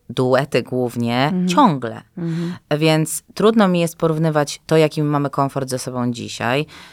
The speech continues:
Speaker 1: z nawet, no, super wybitnym pianistą, mega słuchającym, jak na przykład Gil Goldstein, jego wspaniale wspominam.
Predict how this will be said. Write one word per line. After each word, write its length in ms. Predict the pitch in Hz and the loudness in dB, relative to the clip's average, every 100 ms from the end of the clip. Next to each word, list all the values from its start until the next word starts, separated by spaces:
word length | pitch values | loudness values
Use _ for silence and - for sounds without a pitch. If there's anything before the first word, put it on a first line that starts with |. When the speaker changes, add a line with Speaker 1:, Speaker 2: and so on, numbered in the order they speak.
| _ - | _ -14
Speaker 1:
z 460 | - - - 147 - | -10 -6 -2 -2 0
nawet, 380 | 151 156 160 - - | 0 2 0 -2 -14
no, 200 | 147 156 | -6 -4
super 420 | - 196 170 147 139 | 0 0 2 2 2
wybitnym 500 | 147 151 147 151 143 | 0 0 -2 -4 -2
pianistą, 500 | 147 147 143 - 147 | -2 -2 -4 -2 0
mega 300 | 151 147 147 | 2 2 0
słuchającym, 560 | 143 147 139 135 135 | -2 0 0 0 -2
jak 180 | 127 - | -2 -2
na 80 | 123 | -8
przykład 320 | - 131 131 | -6 -4 -4
Gil 240 | 127 135 | -2 -2
Goldstein, 500 | 131 120 110 - 113 | 0 0 -2 -6 -6
jego 200 | 113 110 | -4 -6
wspaniale 480 | 113 - 120 113 107 | -8 -8 -8 -6 -10
wspominam. 600 | - - 127 123 123 135 | -12 -6 -4 -2 -4 -6